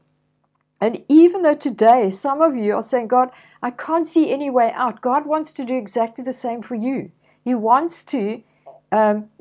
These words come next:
deal with the enemy that's chasing you down. He wants to deal with that enemy so that you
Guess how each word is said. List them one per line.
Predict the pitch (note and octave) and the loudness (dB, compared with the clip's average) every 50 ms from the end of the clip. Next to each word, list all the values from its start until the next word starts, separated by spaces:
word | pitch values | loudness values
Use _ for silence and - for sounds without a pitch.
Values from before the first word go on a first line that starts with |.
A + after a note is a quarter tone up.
| - F3+ | -10 -2
deal | G3 A#3+ B3+ D4+ E4 F#4 E4+ | 0 2 4 4 4 4 2
with | F#4+ F#4 F#4 | 0 0 0
the | F#4+ F4 | -2 -2
enemy | - B3 C#4+ D4+ D4+ C#4+ B3+ G#3+ G#3 | -2 -2 -4 -4 -4 -4 -4 -4 -4
that's | G3 G#3 G#3+ G#3 - - - - _ | -4 -4 -4 -6 -8 -12 -16 -18 _
chasing | _ - - C#4 C#4 D#4 F4 F4 F4 - F#4+ F4+ E4+ D#4+ | _ -8 -4 0 2 4 4 4 2 0 -4 -2 0 0
you | D#4+ D#4 | 0 2
down. | B3 A#3+ A3 F#3 - F3 G3 B3 - _ _ _ _ _ _ - | 2 2 2 2 -2 -6 -8 -12 -16 _ _ _ _ _ _ -8
He | A#3+ | -4
wants | A#3+ B3+ C4 B3+ - | -4 -4 -4 -4 -8
to | C4 | -10
deal | G#3 - A#3 B3 C#4+ E4+ F4 | -8 -4 -2 0 0 2 2
with | F4+ D#4+ | 2 2
that | D#4+ C#4 B3+ | 2 0 0
enemy | - - B3+ B3+ B3+ C4 A#3+ | -2 -6 -6 -6 -6 -6 -8
so | - - C4+ B3 | -4 -2 -2 -2
that | A#3 B3 A#3+ - - | -2 -4 -6 -6 -6
you | B3 A#3 G3+ - | -6 -6 -8 -12